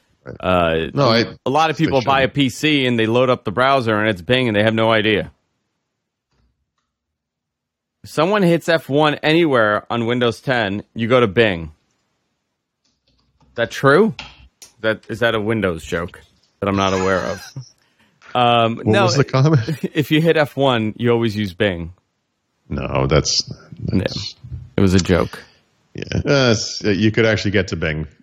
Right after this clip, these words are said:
Speaker 1: from F one, but yeah.
Speaker 2: Uh, Paul, we do have a lot to talk about, but I do wanna continue, and I wanna talk about our great sponsor, and that's Harry's. What do you love the most about shaving with Harry's?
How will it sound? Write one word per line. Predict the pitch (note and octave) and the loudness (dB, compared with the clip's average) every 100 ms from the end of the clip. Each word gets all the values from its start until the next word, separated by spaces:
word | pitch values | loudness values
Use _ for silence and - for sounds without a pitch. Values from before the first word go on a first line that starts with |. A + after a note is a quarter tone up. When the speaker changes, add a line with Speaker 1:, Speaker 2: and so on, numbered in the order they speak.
| - A#2 - | -16 -14 -4
Speaker 1:
from | D2+ | 0
F | C#2+ C#2 | 0 0
one, | C2 B1 | 0 0
but | - - - | -2 -4 -10
yeah. | - F#2 - _ - - - - A2 | -8 -10 -12 _ -20 -20 -14 -2 0
Speaker 2:
Uh, | G2+ G2 - _ | 2 0 -4 _
Paul, | B2+ A#2+ | 0 0
we | A2 | 0
do | A2 A#2+ | 2 0
have | G2+ | 2
a | |
lot | G2+ F2+ | -2 -2
to | - | -4
talk | F2+ E2+ | -4 -4
about, | F#2+ F#2+ | -8 -6
but | F#2+ | -4
I | |
do | G2 A#2+ | -2 0
wanna | A2 G2 | 0 -2
continue, | F#2 G2+ G2 F#2 | -4 -2 0 0
and | F#2 | 2
I | |
wanna | F#2+ G2+ F#2 - _ _ - | 4 4 2 -6 _ _ -2
talk | C3 C3+ | -2 2
about | B2 | 2
our | A#2 | 2
great | F#2 C3 E3+ E3+ | 0 2 2 0
sponsor, | - - D3 D#3 D#3 - D#3 - | -8 -2 2 4 2 0 0 2
and | C#3 | 2
that's | C3 A#2 G#2 | 4 2 -2
Harry's. | A2+ C3+ D3+ D3 G2+ D2 - - - _ _ _ _ _ _ _ _ _ _ | -6 0 2 2 0 -4 -14 -20 -20 _ _ _ _ _ _ _ _ _ _
What | C#3 | 0
do | G3+ | 2
you | G#3 | 4
love | G3+ F#3 | 2 2
the | E3+ | 2
most | F#3 F#3+ | 0 0
about | F3 E3+ | -2 -2
shaving | - F3+ F#3 F3 | 0 0 2 2
with | D#3+ | 2
Harry's? | C3+ D#3+ E3+ B2+ D2 - - | 2 2 2 0 -4 -14 -20